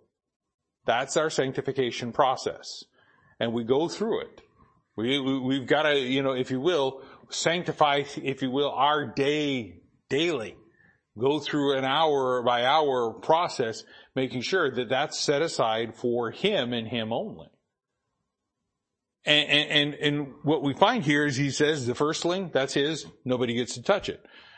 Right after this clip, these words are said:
In verse twenty-seven, he says, "If it be of an unclean beast, then he shall redeem it according to thine estimation, and shall add a fifth part of it thereto. Uh, or if it be not redeemed, then it shall be sold according to thy estimation." Talking again about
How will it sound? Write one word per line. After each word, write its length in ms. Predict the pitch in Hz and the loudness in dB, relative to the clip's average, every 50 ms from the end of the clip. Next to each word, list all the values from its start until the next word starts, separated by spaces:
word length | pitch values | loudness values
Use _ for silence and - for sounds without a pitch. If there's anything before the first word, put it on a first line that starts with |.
| - - | -4 -2
In 80 | 147 | 0
verse 160 | 135 151 143 | 0 0 0
twenty-seven, 720 | - - 156 151 147 131 - 156 151 165 190 190 196 196 | 2 2 2 2 2 2 2 4 4 6 4 4 2 0
he 100 | 175 156 | 0 0
says, 240 | 143 - 170 151 135 | 0 2 2 2 2
"If 160 | 139 143 127 | 0 0 0
it 140 | 135 143 131 | 0 0 2
be 160 | 135 143 143 | 2 4 4
of 100 | 143 139 | 4 4
an 80 | 135 135 | 2 2
unclean 480 | 135 135 139 139 - - 143 139 135 123 | 2 0 0 -2 -2 0 0 0 0 0
beast, 400 | 139 151 180 202 185 - - - - - - - - - | 0 0 0 0 -2 -4 -8 -12 -16 -20 -20 -18 -6 -2
then 140 | - 135 131 | 0 0 2
he 100 | 135 127 | 0 0
shall 220 | - - 147 127 | 2 2 2 2
redeem 420 | 120 127 123 123 117 135 147 151 160 | 2 0 0 0 0 0 2 2 2
it 60 | 147 | 2
according 440 | 135 - - 139 127 117 120 120 113 | 2 2 2 2 2 2 0 -2 -2
to 100 | 117 123 | -2 0
thine 220 | 110 113 113 110 | 2 2 2 2
estimation, 840 | 110 107 104 - - 123 131 147 180 185 - - 175 175 175 175 175 - - - - - - - | 0 0 -2 -2 -2 0 0 0 0 0 0 0 0 0 -2 -4 -8 -12 -20 -18 -18 -14 -6 -2
and 460 | 117 117 120 120 120 117 120 123 120 | 0 2 2 2 0 0 -2 -2 0
shall 240 | - 143 127 123 123 | 2 2 2 2 4
add 180 | 123 123 120 | 2 2 2
a 80 | 117 113 | 2 2
fifth 300 | - - 180 175 180 - | 4 4 4 4 2 2
part 220 | - 156 151 151 | 4 4 6 4
of 100 | 147 135 | 4 2
it 160 | 139 139 120 | 2 0 2
thereto. 580 | 123 127 120 117 117 - - 180 180 185 190 196 190 - - - - _ _ _ - - | 2 0 0 0 0 0 2 2 2 2 0 -2 -4 -8 -18 -20 -20 _ _ _ -4 2
Uh, 300 | - 127 127 123 123 123 | 4 4 6 6 4 4
or 220 | 120 135 139 139 | 4 4 4 2
if 100 | 135 127 | 2 2
it 140 | - 139 117 | 0 0 0
be 160 | 117 131 127 | 0 0 2
not 240 | 131 131 117 120 113 | 2 2 2 2 0
redeemed, 500 | 117 127 123 120 151 165 175 175 175 165 | -2 -2 0 2 2 4 4 2 2 0
then 320 | 160 127 117 123 135 131 131 | 0 0 0 0 0 0 0
it 100 | 127 117 | -2 -2
shall 200 | - - 139 123 | 0 0 0 0
be 120 | 120 123 | 0 -2
sold 480 | 120 - - 143 135 131 131 131 131 113 | -2 2 2 2 2 2 0 -2 -2 -4
according 440 | 110 - - 123 113 107 113 113 | -4 -2 -2 -2 0 0 -2 -2
to 60 | 110 120 | 0 0
thy 180 | 113 110 110 | 0 0 0
estimation." 560 | 113 117 - - 147 165 175 - - - 95 | -2 -2 -4 -4 -2 -2 -2 -2 -4 -8 -6
Talking 420 | 85 - 107 104 - 131 120 117 117 | -2 -2 -2 -2 -2 -4 -6 -4 -4
again 220 | 113 113 110 117 | -2 -2 -2 -2
about 360 | 120 117 110 107 110 120 117 | 0 0 0 0 0 -2 -4